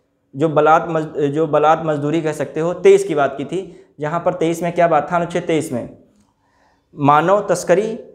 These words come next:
एवं, या मानव तस्करी को मानव दुर्व्यापार भी कह देते थे। दूसरा था जो बलात् श्रम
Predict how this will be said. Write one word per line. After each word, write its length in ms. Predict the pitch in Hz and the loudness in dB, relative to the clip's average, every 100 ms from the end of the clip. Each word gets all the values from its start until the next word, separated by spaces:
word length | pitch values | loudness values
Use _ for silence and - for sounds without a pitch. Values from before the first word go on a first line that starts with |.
| _ 156 | _ 2
एवं, 360 | 180 214 208 - - _ - | 2 2 -4 -14 -20 _ -2
या 120 | 165 | 0
मानव 240 | 170 175 175 | 2 0 -2
तस्करी 360 | 175 170 175 | -2 0 2
को 320 | 180 202 196 156 | 2 0 0 -2
मानव 240 | 156 170 | 0 0
दुर्व्यापार 580 | 156 165 165 151 160 180 | 0 2 2 4 2 2
भी 80 | 180 | 0
कह 120 | 180 | -2
देते 240 | 180 175 | -2 -6
थे। 160 | 180 196 | -6 -6
दूसरा 400 | 160 156 156 180 | -6 -6 -2 -2
था 480 | 180 196 196 - - | -2 -6 -8 -18 -12
जो 500 | 151 165 185 180 - - - 147 | -4 2 2 2 -6 -16 -18 0
बलात् 720 | 156 165 180 - - - - | 2 6 4 2 -10 -18 -20
श्रम 420 | - 170 147 98 | -6 0 2 0